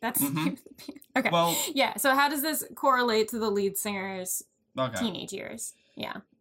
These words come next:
Speaker 2: Well, ob-, the obvious thing is the sym-, like, the references and symbolism used to, you know, Satanism. Like, these guys
Speaker 1: Mm-hmm.
Speaker 2: were hardcore drug addicts, rejected by society, and embraced the satanic image.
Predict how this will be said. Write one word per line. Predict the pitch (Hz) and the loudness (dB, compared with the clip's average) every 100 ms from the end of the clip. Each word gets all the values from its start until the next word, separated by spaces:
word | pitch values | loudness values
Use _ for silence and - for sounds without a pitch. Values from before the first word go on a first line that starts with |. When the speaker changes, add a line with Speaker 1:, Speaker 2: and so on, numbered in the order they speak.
| _ _ _ _ _ _ _ _ _ | _ _ _ _ _ _ _ _ _
Speaker 2:
Well, | 143 156 156 156 | 2 2 4 2
ob-, | 139 143 151 | 2 2 0
the | 147 | 2
obvious | 151 175 170 160 - | 4 2 2 0 -2
thing | - 131 123 | -2 0 0
is | 117 | -2
the | 120 | -6
sym-, | - 127 123 110 - | -6 -2 -2 -4 -4
like, | 120 117 | -4 -4
the | 123 | -6
references | 117 113 - 120 117 117 | 0 0 0 -6 -6 -8
and | 113 113 | -6 -6
symbolism | - 113 110 110 107 107 110 107 | -6 -6 -4 -6 -6 -8 -6 -4
used | 101 101 101 | -4 -6 -8
to, | - 104 98 | -12 -12 -8
you | 98 | -8
know, | 90 90 | -10 -12
Satanism. | - 131 104 90 85 - - | -4 -2 -2 -4 -8 -12 -14
Like, | 85 87 87 | -10 -10 -8
these | 117 120 117 | -6 -4 0
guys | 123 113 113 | 2 2 0
Speaker 1:
Mm-hmm. | 98 | -2
Speaker 2:
were | 107 98 - | -2 -4 0
hardcore | 131 120 131 120 | 0 0 -4 -4
drug | 117 113 | 0 0
addicts, | 113 113 107 - | 2 2 0 -6
rejected | 110 117 113 104 | -6 -4 -4 -4
by | 110 | -4
society, | - - 110 104 101 - | -4 -6 -4 -4 -4 -6
and | 104 104 | -4 -4
embraced | 104 107 104 110 - | -2 0 0 -2 -4
the | 117 | -8
satanic | 113 104 113 107 98 | -8 -8 -4 -4 -4
image. | 104 113 123 131 - | -2 0 0 -2 -8